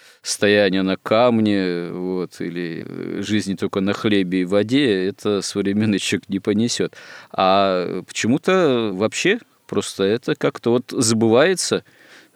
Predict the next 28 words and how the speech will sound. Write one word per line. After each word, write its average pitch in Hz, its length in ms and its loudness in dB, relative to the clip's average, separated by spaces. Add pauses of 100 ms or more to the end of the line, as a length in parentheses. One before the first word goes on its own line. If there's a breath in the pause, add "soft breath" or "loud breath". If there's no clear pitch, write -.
современным 98 640 0
христианином. 92 680 -2
Если 113 220 2
у, 135 220 6
человеком 123 360 2
общества 127 360 0
развитого 107 380 2
потребления 117 600 2
вообще 147 440 2 (240 soft breath)
как 101 160 -2
бы 95 120 -2
вопрос 110 420 2
не 101 100 0
ставится 92 520 0
о 90 40 -2
духовном 92 500 -2
знании, 92 520 -2 (340 loud breath)
то 101 120 0
мы 127 140 4
как-то, 131 580 4
э, 98 560 -4
забываем 117 880 2
о 104 600 2
истинном 123 680 0
поиске 131 560 2
этого 87 300 -6
духовного 87 640 -2
знания 123 540 0